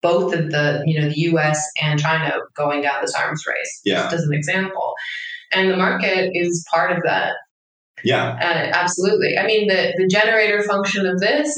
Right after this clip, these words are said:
Speaker 1: is not the market. The market is more like this
Speaker 2: The media.
Speaker 1: aspect of human nature
Speaker 2: Yeah.
Speaker 1: being, uh, amplified
Speaker 2: Mm.
Speaker 1: and mechanized
Speaker 2: Yeah.
Speaker 1: and attached to technology, energy,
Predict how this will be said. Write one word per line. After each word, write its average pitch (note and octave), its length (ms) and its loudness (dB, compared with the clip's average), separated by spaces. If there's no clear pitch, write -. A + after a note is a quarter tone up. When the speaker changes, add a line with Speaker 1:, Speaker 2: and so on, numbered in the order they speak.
Speaker 1:
is F3+ 160 0
not E3 340 0
the E3+ 160 -2
market. F#3+ 480 0
The F#3+ 100 0
market E3+ 460 0
is E3 240 -2
more E3 280 2
like D#3 300 0
this E3+ 600 0
Speaker 2:
The G3+ 80 2
media. G#3 440 4
Speaker 1:
aspect - 420 2
of F#3+ 100 0
human F#3 500 0
nature E3+ 600 0
Speaker 2:
Yeah. E3 200 2
Speaker 1:
being, D#3+ 420 2
uh, - 360 4
amplified G3 760 0
Speaker 2:
Mm. G2 120 2
Speaker 1:
and E3+ 240 2
mechanized F#3 880 0
Speaker 2:
Yeah. - 200 0
Speaker 1:
and F#3 140 -6
attached F#3+ 480 0
to F#3+ 140 -2
technology, F3+ 880 0
energy, E3 680 0